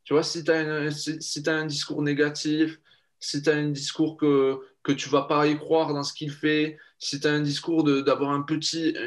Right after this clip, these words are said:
une petite vision à court terme, et cetera, et pas avoir de vision à long terme ou pas avoir de,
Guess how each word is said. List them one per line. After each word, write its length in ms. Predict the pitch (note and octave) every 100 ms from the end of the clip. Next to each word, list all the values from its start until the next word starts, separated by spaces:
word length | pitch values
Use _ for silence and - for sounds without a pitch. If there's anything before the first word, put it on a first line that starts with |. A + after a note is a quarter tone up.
| A#2+
une 140 | C3
petite 340 | D3+ D#3 - C#3
vision 580 | D3+ C#3+ D#3 D#3+ D#3
à 140 | G#2 B2
court 260 | - C#3
terme, 380 | - D#3 D#3+ D3+
et 80 | C#3+
cetera, 540 | - C#3+ C#3+ D3 D#3
et 40 | C#3
pas 160 | C#3
avoir 220 | C#3 C#3 C#3+
de 100 | C#3
vision 320 | C3+ C#3+ C#3+
à 60 |
long 160 | C#3+ D3
terme 240 | D#3+ D#3
ou 60 | C3+
pas 180 | - C#3+
avoir 240 | D3 D3+
de, 300 | C#3+ C#3 C3+